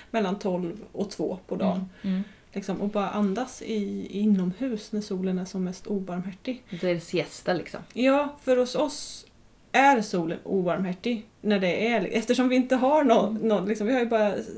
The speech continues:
Speaker 1: rak södersol liksom, tolv timmar om dagen nästan.
Speaker 2: Mm.
Speaker 1: Och det blir ju hemskt. Dessutom har vi ju de som bodde här för oss, eh, och före, före där till och med, tror jag,
Speaker 2: Mm.
Speaker 1: eh, valt att, att ha vit putsfasad på vårt hus.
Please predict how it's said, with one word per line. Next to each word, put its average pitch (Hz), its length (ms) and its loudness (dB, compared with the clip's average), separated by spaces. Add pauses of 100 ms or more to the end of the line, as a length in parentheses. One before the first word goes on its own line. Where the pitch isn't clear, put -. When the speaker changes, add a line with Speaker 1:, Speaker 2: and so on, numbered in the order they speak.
(120)
Speaker 1:
rak 277 300 2
södersol 240 560 0
liksom, 196 260 -4
tolv 202 200 -2
timmar 190 220 -2
om 175 100 -2
dagen 247 180 0
nästan. 254 340 -4
Speaker 2:
Mm. 202 240 -4
Speaker 1:
Och 240 80 -2
det 226 140 0
blir 240 200 0
ju 202 120 2
hemskt. 262 400 2
Dessutom 277 420 0
har 233 120 2
vi 226 120 0
ju 214 400 4 (320)
de 226 220 -2
som 220 140 -2
bodde 208 240 -2
här 190 160 -4
för 196 220 -2
oss, - 420 -6
eh, - 160 -6
och - 260 -6 (280)
före, 196 220 2
före 180 220 -2
där 190 140 0
till 247 140 -6
och 226 60 -2
med, 202 120 -6
tror - 120 -10
jag, 202 180 -4 (560)
Speaker 2:
Mm. 196 280 0
Speaker 1:
eh, 208 40 -2
valt 202 320 2
att, - 300 -10 (600)
att 190 280 -12
ha 190 420 -6
vit 254 480 -2
putsfasad 285 640 -6
på 320 60 -6
vårt - 220 -8
hus. - 260 -18